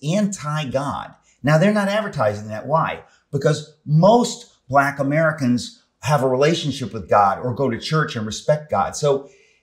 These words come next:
w-, we're seeing crazy things. That is straight up Marxism,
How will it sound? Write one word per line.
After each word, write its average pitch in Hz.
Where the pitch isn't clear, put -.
w-, 160
we're 175
seeing 254
crazy 202
things. 165
That 175
is 160
straight 190
up 160
Marxism, 147